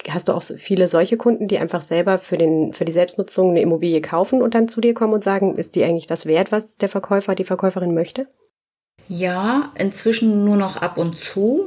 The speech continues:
Speaker 2: weil die Zeit es leider nicht mehr zulässt. Jeder kennt ja den Immobilienmarkt vielleicht ein bisschen, der gerade auf der Suche ist. Da muss man sich schnell entscheiden. Da hat man leider nicht so viel Zeit, noch erst einen Gutachter zu beauftragen und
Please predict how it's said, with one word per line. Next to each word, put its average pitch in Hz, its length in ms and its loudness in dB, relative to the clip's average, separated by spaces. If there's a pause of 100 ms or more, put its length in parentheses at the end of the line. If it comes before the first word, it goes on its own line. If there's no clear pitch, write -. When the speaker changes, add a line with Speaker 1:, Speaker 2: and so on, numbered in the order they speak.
Speaker 2:
weil 185 240 0
die 180 140 -2
Zeit 208 320 2
es 247 160 -2
leider 220 320 0
nicht 240 280 -4
mehr 240 200 -2
zulässt. 247 600 0 (580)
Jeder 170 440 -2
kennt 180 300 -2
ja 220 60 2
den 208 160 2
Immobilienmarkt 202 840 0
vielleicht 196 340 -4
ein 190 140 -4
bisschen, 196 540 -2
der 180 160 -2
gerade 180 260 -2
auf 190 120 0
der 185 140 2
Suche 190 260 -2
ist. - 340 0 (340)
Da 175 120 -4
muss 190 240 -2
man 180 160 -2
sich 175 140 0
schnell 175 220 0
entscheiden. 175 600 0
Da 175 140 -2
hat 170 120 -4
man 170 160 0
leider 170 360 2
nicht 175 260 -4
so 180 100 0
viel 170 220 -4
Zeit, 165 400 0
noch 165 200 -4
erst 165 320 -2
einen 170 100 -2
Gutachter 175 480 -4
zu - 120 -12
beauftragen 170 720 0 (340)
und 185 220 0